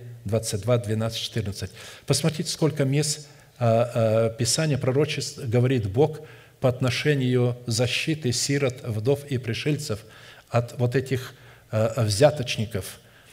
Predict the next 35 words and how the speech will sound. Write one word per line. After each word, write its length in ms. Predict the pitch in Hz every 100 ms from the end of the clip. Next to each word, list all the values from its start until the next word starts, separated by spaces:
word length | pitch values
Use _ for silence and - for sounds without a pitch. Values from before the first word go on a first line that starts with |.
| - - _ -
от 180 | 123
этих 280 | 151 151 120
людей, 320 | 123 123 147
которые 400 | 143 123 127 123
оговаривают 640 | - 113 127 143 139 127 123
своего 420 | - 123 123 123
ближнего. 640 | 107 139 - 95 82 80 - - _ _ _ _ _ _ _ _ _ _ _ _ _ _ _ _ - - - - - -
«Итак, 320 | 143 165 143
за 120 | 139
то, 140 | 151 156
что 180 | -
вы 100 | 143
попираете 580 | 151 151 151 151 143 -
бедного 420 | 123 156 139 131
и 120 | 143 131
берете 360 | 131 147 147
от 80 | 127
него 240 | 131 131 131
подарки 460 | 127 139 135 127
хлебом, 500 | 120 139 131 92 87 - - - - -
вы 100 | 151
постройте 600 | 156 - - 190 131 131
домы 240 | 139 131
из 120 | 123 -
тесаных 460 | 143 - 127 120
камней, 460 | - 113 95 90 95
но 120 | 127
жить 240 | 110 127
не 60 | 113
будете 400 | 104 101 98 -
в 80 | 98
них. 280 | 90 - - - - -
Разведете 560 | 131 135 120 151 175 156
прекрасные 560 | 151 147 143 139 - 135
виноградники, 840 | 135 139 151 160 95 95 101 92